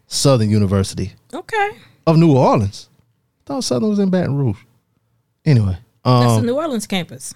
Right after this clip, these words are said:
Speaker 1: Oh, yeah, true.
Speaker 2: <laughs>
Speaker 1: Like, Tech got a Hartsville campus. Gotcha. Um, the road is to set to a successful future is to plan ahead and network with the co-, collegiate partners and know that if you can see your vision, you can achieve your goal, he told W W L T V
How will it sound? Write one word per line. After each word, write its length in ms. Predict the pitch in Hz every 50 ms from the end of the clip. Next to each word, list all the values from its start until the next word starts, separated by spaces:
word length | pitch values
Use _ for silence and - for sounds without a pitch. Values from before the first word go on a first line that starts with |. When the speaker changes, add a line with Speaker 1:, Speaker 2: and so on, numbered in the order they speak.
| _ _ _ - -
Speaker 1:
Oh, 100 | 127 127
yeah, 180 | 117 110 104
true. 340 | 104 - - 120 98 101 107 -
Speaker 2:
<laughs> 60 | - 107
Speaker 1:
Like, 300 | 104 101 - 330 - _
Tech 220 | - 143 127 -
got 160 | - 123 113 113
a 20 |
Hartsville 380 | 120 131 - - - 117 107 -
campus. 460 | - - 98 95 - - - - - _
Gotcha. 300 | - - 104 104 - - _ _ _ _ _ _ - - - - - -
Um, 200 | 127 131 131 131
the 60 | 123
road 240 | 127 156 170 175 175
is 80 | 170 143
to 100 | 139 127
set 280 | - 151 151 147 - -
to 120 | 156 135
a 40 | 123
successful 420 | 127 117 - 147 147 139 131 135
future 420 | - - 135 135 131 - 127 127 -
is 160 | - 101 101 -
to 80 | - -
plan 280 | - 135 127 127 120
ahead 260 | 120 127 123 123 117
and 80 | 113 117
network 320 | 113 113 101 101 107 107 98
with 140 | 98 98 -
the 60 | -
co-, 140 | - - - _ -
collegiate 480 | - 110 107 120 143 151 135 139 135 -
partners 440 | - 127 120 - - 110 107 - - _ _ _ _ _ _ _ _ _ _ -
and 220 | 104 95 92 92 98
know 260 | 110 113 120 123 127
that 260 | 117 113 101 95 - -
if 180 | 101 95 - -
you 60 | 98
can 140 | - - 98
see 220 | - - 139 147
your 200 | 165 175 175 165
vision, 440 | 143 143 143 143 135 135 139 139 127
you 100 | 117 113
can 160 | - 104 98
achieve 380 | 87 - - 127 127 127 127 123
your 160 | 123 123 120
goal, 300 | 110 107 98 95 92 90
he 100 | 95 101
told 340 | - - 104 104 98 92 92
W 260 | 107 104 104 104 101
W 280 | 95 104 101 98 101 98 -
L 300 | 98 98 95 95 95 92
T 260 | - - 123 107 98
V 300 | 90 92 87 85 82 82